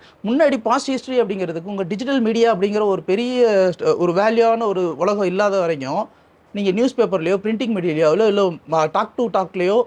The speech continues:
நிறைய விஷயங்கள் கேட்டு தெரிஞ்சுக்குவீங்க. இன்னைக்கு அப்படியெல்லாம் கிடையாது. எவனும் எவன் கூடயும் பேசுறது கிடையாது. எல்லாருமே Insta-ல தான். இங்க பக்கத்துல கேர்ள் ஃப்ரெண்ட் இருந்தாலும் அங்க Insta-ல தான் பேசுவாங்க, இங்க Insta-ல தான் பேசுவாங்க, இல்ல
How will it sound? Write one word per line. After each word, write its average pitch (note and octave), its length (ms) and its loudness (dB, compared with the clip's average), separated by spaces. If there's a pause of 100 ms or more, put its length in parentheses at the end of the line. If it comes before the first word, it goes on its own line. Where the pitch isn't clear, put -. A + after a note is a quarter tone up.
(240)
நிறைய C#4 260 0
விஷயங்கள் B3+ 340 -2
கேட்டு B3+ 260 -2
தெரிஞ்சுக்குவீங்க. F3+ 600 -2 (100)
இன்னைக்கு G#3 220 -4
அப்படியெல்லாம் C4+ 400 -2
கிடையாது. F3+ 320 0
எவனும் A#3 320 0
எவன் A#3 260 2
கூடயும் A#3+ 220 0
பேசுறது A3+ 280 2
கிடையாது. D#3 480 -2 (320)
எல்லாருமே C4 720 4
Insta-ல A3+ 420 2
தான். C#3+ 180 -2 (260)
இங்க A3 340 0
பக்கத்துல - 20 -4
கேர்ள் B3+ 360 4
ஃப்ரெண்ட் B3 160 2
இருந்தாலும் A#3+ 280 0
அங்க B3+ 180 0
Insta-ல B3+ 240 0
தான் B3 300 2
பேசுவாங்க, B3 260 0
இங்க B3+ 180 0
Insta-ல A#3 280 2
தான் F#3+ 120 -2
பேசுவாங்க, C3 360 -8 (360)
இல்ல B3 160 2